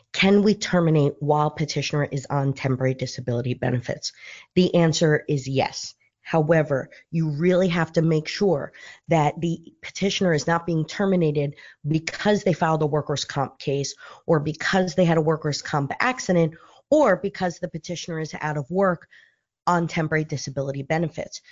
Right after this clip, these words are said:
You want to steer clear of that and make sure those are not the reasons behind the petitioner being terminated. But you do have other instances where there's a justifiable reason.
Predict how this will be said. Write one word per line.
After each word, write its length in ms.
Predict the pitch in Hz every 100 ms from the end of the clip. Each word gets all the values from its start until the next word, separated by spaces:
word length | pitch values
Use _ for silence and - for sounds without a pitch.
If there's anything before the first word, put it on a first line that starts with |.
| - -
You 140 | 170
want 220 | 156 165
to 40 | 160
steer 380 | - - 160 165
clear 300 | - 269 269
of 80 | 226
that 220 | 208 202
and 120 | 180
make 160 | 175 165
sure 220 | - 160
those 460 | 151 127 175 180 170
are 60 |
not 260 | 160 147 151
the 80 | 147
reasons 460 | 156 147 151 143
behind 420 | - 131 156 147
the 60 | 143
petitioner 460 | - - 131 - 131
being 240 | 131 131
terminated. 580 | - 262 254 135 - - _ - - - _
But 320 | 277 262 180 -
you 160 | 247
do 180 | 247 262
have 220 | 240 214 -
other 300 | 208 202 196
instances 840 | 254 269 - 190 - 180 165 156
where 140 | 185 175
there's 260 | 175 170
a 60 | 170
justifiable 960 | - 160 - 160 151 147 147 147 165 170
reason. 460 | 208 240 165 110